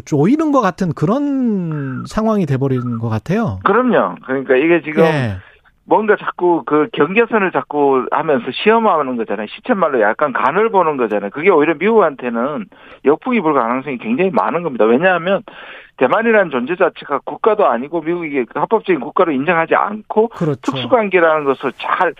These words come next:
Speaker 2: 어떤 의미에서 이것은 국연지책인데 지금까지 잘 지켜온 암묵적 동의를 흔들기 시작하면 이거는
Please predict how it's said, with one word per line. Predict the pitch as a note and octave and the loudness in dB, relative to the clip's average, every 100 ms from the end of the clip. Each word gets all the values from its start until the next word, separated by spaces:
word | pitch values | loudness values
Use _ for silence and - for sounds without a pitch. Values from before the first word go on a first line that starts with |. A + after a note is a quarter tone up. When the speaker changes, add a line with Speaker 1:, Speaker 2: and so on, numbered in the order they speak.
| - - _ | -14 -20 _
Speaker 2:
어떤 | - C#4 B3+ | -2 0 2
의미에서 | A#3 G#3 F3 | 4 4 2
이것은 | D#3+ D#3 F3 E3 E3 D#3 | 2 2 2 4 2 0
국연지책인데 | D3+ A3+ G#3+ F#3+ G3+ E3+ D3+ D#3+ | 2 2 2 -4 -4 -4 -2 -4
지금까지 | - F3+ G3+ E3+ D3 | 2 2 4 2 0
잘 | - B2+ B2 | -6 -6 -4
지켜온 | G3+ - B3+ G#3+ F#3 | -6 -2 2 2 2
암묵적 | F#2+ G#2+ E3+ - G3+ - | 0 0 -4 0 0 0
동의를 | A#2 G#2+ A#2 F3+ E3 - - _ _ _ - - _ | -2 -2 2 4 4 0 -6 _ _ _ -20 -20 _
흔들기 | - B3+ C#4 B3 | -2 0 2 0
시작하면 | - A#3 A#3+ G#3 F#3+ | 2 0 2 2 4
이거는 | G#3+ G#3 E3 | 4 4 2